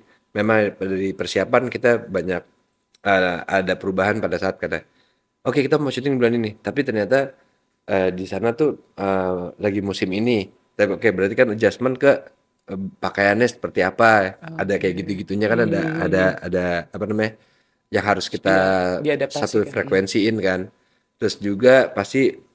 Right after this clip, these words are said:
Speaker 1: eh, ada language barrier, ada keterbatasan bahasa juga yang pasti, eh, nggak semuanya akan fluent seperti itu kan. Jadi itu juga ada kendala juga.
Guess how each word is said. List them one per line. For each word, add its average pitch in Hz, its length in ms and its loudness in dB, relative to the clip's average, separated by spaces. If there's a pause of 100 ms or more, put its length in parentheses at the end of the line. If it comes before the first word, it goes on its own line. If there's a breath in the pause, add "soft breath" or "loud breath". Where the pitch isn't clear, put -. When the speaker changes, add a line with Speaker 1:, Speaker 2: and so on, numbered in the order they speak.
(380)
Speaker 1:
eh, 104 280 2
ada 104 200 2
language 101 320 -2
barrier, 104 500 4 (320)
ada 92 420 0
keterbatasan 87 520 -6
bahasa 90 320 -2
juga 101 260 -2
yang 92 140 0
pasti, 95 340 -4 (460 soft breath)
eh, 87 560 -4
nggak 95 420 -6
semuanya 101 400 0
akan 98 160 -2
fluent 95 320 -2
seperti 98 400 -6
itu 101 140 -6
kan. 95 420 -4
Jadi 92 320 -4
itu - 380 -10
juga 92 260 0
ada 80 80 -4
kendala 90 320 0
juga. 87 560 0